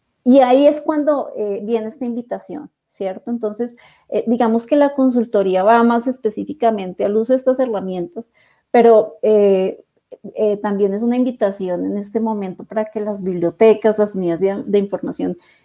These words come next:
eh, puedan aprovechar esta, esta realidad, este escenario que se está viviendo y se puedan hacer, eh, adelantos prospectivos con miras a, a visualizar ya una biblioteca dentro de diez años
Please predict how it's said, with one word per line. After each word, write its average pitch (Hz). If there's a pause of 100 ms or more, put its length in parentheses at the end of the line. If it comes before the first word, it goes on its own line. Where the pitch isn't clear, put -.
(220)
eh, 185
puedan 254
aprovechar 233
esta, 220
esta 214
realidad, 202
este 196
escenario 196
que 226
se 220
está 180
viviendo 190 (280)
y 254
se 254
puedan 220
hacer, 214 (320)
eh, 214
adelantos 220
prospectivos 208 (320)
con 196
miras 190
a, 247
a 208
visualizar 190
ya 226
una 233
biblioteca 202
dentro 226
de 185
diez 180
años 214